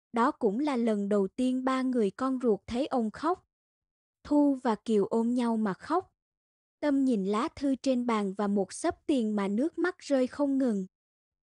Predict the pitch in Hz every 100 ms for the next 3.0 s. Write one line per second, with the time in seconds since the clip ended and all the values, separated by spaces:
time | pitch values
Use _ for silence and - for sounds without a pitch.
0 | _ _ 233 202 262 269 262 247 202 190
1 | 185 - 254 254 254 254 240 240 196 196
2 | 233 330 269 202 254 240 240 196 156 254